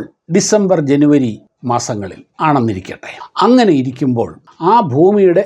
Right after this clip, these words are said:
അച്ചുതണ്ട് ചരിഞ്ഞ് ഇരിക്കുമ്പോൾ, ഒരു വശത്തേക്ക് ചരിഞ്ഞിരിക്കുമ്പോൾ സൂര്യപ്രകാശം ഒരു, ഒരു വശത്ത് നിന്ന് വരികയാണ്. അങ്ങനെ വരുമ്പോൾ എന്താണ് സംഭവിക്കുന്നത്?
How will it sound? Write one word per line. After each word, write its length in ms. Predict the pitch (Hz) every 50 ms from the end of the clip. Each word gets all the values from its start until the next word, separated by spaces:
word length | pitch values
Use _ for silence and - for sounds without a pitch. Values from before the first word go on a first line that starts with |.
| - -
അച്ചുതണ്ട് 600 | 151 143 - - - 226 196 165 131 117 110 147 196 - - _ _ _ _ _ _ _ _
ചരിഞ്ഞ് 500 | - 160 156 143 170 196 202 196 220 247 269 - _ -
ഇരിക്കുമ്പോൾ, 520 | 120 120 113 - - 120 110 107 147 175 185 - - _ _ - 208
ഒരു 100 | 196 226
വശത്തേക്ക് 520 | 190 165 - - 190 190 190 208 196 180 - -
ചരിഞ്ഞിരിക്കുമ്പോൾ 520 | 135 131 139 143 117 104 113 117 156 202 - - - -
സൂര്യപ്രകാശം 720 | - 156 170 185 185 185 170 160 147 143 139 123 - 135
ഒരു, 160 | 117 117 131 139 139 135 - - - 113 110 110 110 110 120 - 160
ഒരു 100 | 151 160
വശത്ത് 340 | 151 127 - 156 - - 151 131
നിന്ന് 140 | 127 127 113 104
വരികയാണ്. 480 | 98 104 107 110 104 87 - - - - _ - - - - - -
അങ്ങനെ 280 | 180 208 226 240 233 226
വരുമ്പോൾ 440 | 185 139 127 131 151 165 160 160 143 127
എന്താണ് 360 | 127 139 147 165 156 139 120 - -
സംഭവിക്കുന്നത്? 640 | 95 92 - 117 98 95 - 98 90 85 80 - -